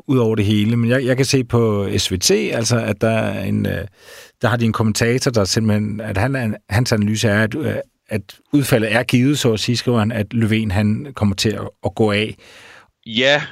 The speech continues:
Speaker 2: det har, så vidt jeg er orienteret, noget at gøre med, at, øh, øh, at det loft, man ligger over huslejen i, øh, i hvert fald alment, måske også privat boligbyggeri, det afhænger nok lidt af, hvor det ligger henne, at det loft ønsker man at ophæve,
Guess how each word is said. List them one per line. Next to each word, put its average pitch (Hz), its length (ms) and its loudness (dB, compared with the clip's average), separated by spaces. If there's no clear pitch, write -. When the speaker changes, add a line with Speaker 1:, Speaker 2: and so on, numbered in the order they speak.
Speaker 2:
det 123 320 -2
har, 123 160 0
så 135 160 -8
vidt 131 200 -8
jeg 131 60 -4
er 123 40 0
orienteret, 120 400 -4
noget 120 200 -2
at 120 80 -4
gøre 123 220 0
med, 123 160 -2
at, 104 460 -6
øh, 87 420 -10
øh, 90 380 -10
at 117 120 -8
det 127 120 -2
loft, 131 480 -2
man 117 160 -8
ligger 117 300 -2
over 107 640 -8
huslejen 92 720 -6
i, 92 300 -12
øh, 87 380 -8
i 113 60 -6
hvert 131 180 2
fald 123 200 0
alment, 120 440 -4
måske 110 280 -10
også 110 120 -8
privat 110 320 -4
boligbyggeri, 101 720 -12
det 113 80 -4
afhænger 107 300 -2
nok 104 220 -4
lidt 110 140 0
af, 107 100 0
hvor 113 120 -10
det 107 80 -6
ligger 110 220 -2
henne, 104 380 -10
at - 120 -14
det 107 100 -2
loft 117 320 0
ønsker 110 260 -8
man 101 160 -4
at 104 60 -4
ophæve, 98 460 -6